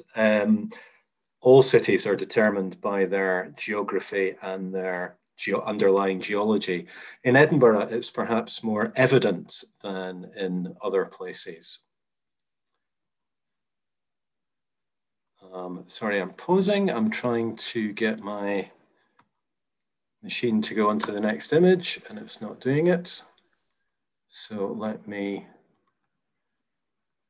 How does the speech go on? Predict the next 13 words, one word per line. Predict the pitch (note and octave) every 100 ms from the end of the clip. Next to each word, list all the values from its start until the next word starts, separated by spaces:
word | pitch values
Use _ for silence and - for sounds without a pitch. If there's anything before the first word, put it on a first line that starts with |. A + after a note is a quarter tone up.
| -
try, | - - G#2+ G#2 G2+ G2 G2 F#2+ -
um, | G#2 G2 F#2+ F#2+ F#2+ F#2 - _ -
let | -
me | G#2
try | - - G#2
again. | G2+ G2+ - D#3 D#3+ D#3+ D#3+ D3 - - - _ - _ _ _ _ -
There | A2
we | F#2+
go. | F2+ F2 - - - - - - - - - - _ -
Um, | D3+ E3+
yes, | F3+ D#3+ B2
Edinburgh, | D#3 D#3 B2+ A#2 A2
the, | B2 A#2+ A2 G#2+ G2+